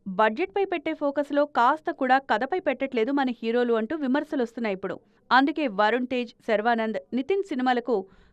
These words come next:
కనీస ఓపెనింగ్స్ రావట్లేదు. ఆ మధ్య ధమాకా, వాల్తేరు వీరయ్యతో ట్రాక్ ఎక్కినట్లే కనిపించిన రవితేజ తర్వాత మళ్లీ గాడి తప్పారు. మొన్న మిస్టర్ బచ్చన్ పది కోట్లు దాటలేదు.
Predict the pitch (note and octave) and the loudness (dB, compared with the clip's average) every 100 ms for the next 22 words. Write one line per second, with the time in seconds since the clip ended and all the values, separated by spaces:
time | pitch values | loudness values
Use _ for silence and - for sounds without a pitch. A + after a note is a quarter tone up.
0 | _ A#3+ B3+ G4+ G#4+ D#4 B3 C4+ C4+ C#4+ | _ 0 2 2 0 -2 -2 -2 -4 -2
1 | A#3 G3+ G#3+ G#3+ D#3+ D3+ _ B3 D4+ D#4+ | 0 0 0 -4 -6 -8 _ 2 4 2
2 | D4 G4+ C#4 A#3 B3+ D#4 E4+ F4 A3+ A3+ | 0 -2 -2 -2 -2 0 2 2 4 2
3 | D4 F4 D#4+ C4+ C#4 C#4 C4+ C#4 C#4+ B3 | 2 0 -4 -2 -2 -2 0 -2 -2 0
4 | B3 C#4+ D4 C#4+ C#4 C4+ C4 A#3 B3 A#3 | 0 0 -6 -6 -4 -4 -4 -4 -6 -8
5 | A#3 G3+ G3 A3 A3 G#3+ F#3 - _ _ | -4 -2 -2 -2 -2 -2 -4 -8 _ _
6 | _ E4+ F#4 G4 D4 A#3 A#3 B3+ A3+ A3 | _ 0 0 2 0 0 0 -2 0 0
7 | A3+ A3+ G3+ F#3 E3 - _ _ _ - | 0 -2 -6 -6 -6 -10 _ _ _ 0
8 | E4 F#4+ D4 A#3 - G4+ D4+ C#4 D4 E4 | 2 4 2 0 -2 -4 -2 -2 -2 0
9 | A3+ A3+ C4 C#4 D4 B3+ G#3+ G#3+ G3 D#3+ | 2 2 2 2 2 0 0 0 -4 -6